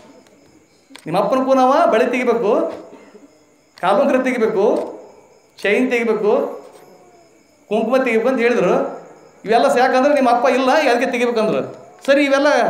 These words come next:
ತೆಗಿಯಕ್ಕೆ ಬರ್ತದೆ, ತೆಗೆದ್ರಿ, ನಮಗೇನು ಮಾಡ್ಬೇಕಂದೆ, ಐದು ಮಂದಿ ನಾವಿವೆಲ್ಲ?" ಅಂದೆ. ಅದಕ್ಕೆ ದಿಕ್ ತಪ್ಪಿತು. ಈಗ ನಮ್ಮವ್ವ ನಿರಾತಂಕವಾಗಿ ಹೆಚ್ಕೊಂಡು ಕುಂತಾಳೆ, ಏನು ತೊಂದ್ರೆ ಇಲ್ಲ ಆಕಿನಿಂದ. ಈಗ ಹೆಚ್ಕೊಂಡು ತಿರ್ಗಾಡೋ ಮುಂದೆ ಇಲ್ಲಿ ಹೋಗ್ಬೇಕು, ಐನೂರು ಹಾಕಿ ಆಯಿ ಬಸಯ್ಯ ಮಾಸ್ತರ್ ಹೆಂಡ್ತಿ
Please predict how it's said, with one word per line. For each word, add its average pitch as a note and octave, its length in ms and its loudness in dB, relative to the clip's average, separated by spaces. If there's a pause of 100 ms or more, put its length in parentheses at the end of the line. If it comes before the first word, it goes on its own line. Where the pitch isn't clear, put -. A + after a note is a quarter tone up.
(180)
ತೆಗಿಯಕ್ಕೆ B3 280 -2
ಬರ್ತದೆ, B3+ 260 -2
ತೆಗೆದ್ರಿ, A3+ 340 0
ನಮಗೇನು D4+ 440 2
ಮಾಡ್ಬೇಕಂದೆ, C4+ 400 2
ಐದು A#3+ 160 -2
ಮಂದಿ A#3+ 140 -4
ನಾವಿವೆಲ್ಲ?" A3+ 400 0
ಅಂದೆ. B2+ 360 -8 (1160)
ಅದಕ್ಕೆ E3 200 -6
ದಿಕ್ F3+ 200 -10
ತಪ್ಪಿತು. - 520 -8 (840)
ಈಗ F3 140 -4
ನಮ್ಮವ್ವ G#3+ 300 -2
ನಿರಾತಂಕವಾಗಿ A#3 640 0
ಹೆಚ್ಕೊಂಡು A3 260 -4
ಕುಂತಾಳೆ, E3 340 -4
ಏನು G3 340 -6
ತೊಂದ್ರೆ A3 240 -4
ಇಲ್ಲ C#3 140 -8
ಆಕಿನಿಂದ. B2+ 240 -12 (1040)
ಈಗ A#3+ 100 -8
ಹೆಚ್ಕೊಂಡು C#4 340 2
ತಿರ್ಗಾಡೋ C#4+ 260 2
ಮುಂದೆ C#4+ 180 2
ಇಲ್ಲಿ C4 140 0
ಹೋಗ್ಬೇಕು, A3 260 0
ಐನೂರು A#3+ 180 0
ಹಾಕಿ F#3 180 0
ಆಯಿ D3 280 -2 (1120)
ಬಸಯ್ಯ F3+ 300 -2
ಮಾಸ್ತರ್ F3 280 -4
ಹೆಂಡ್ತಿ - 480 -10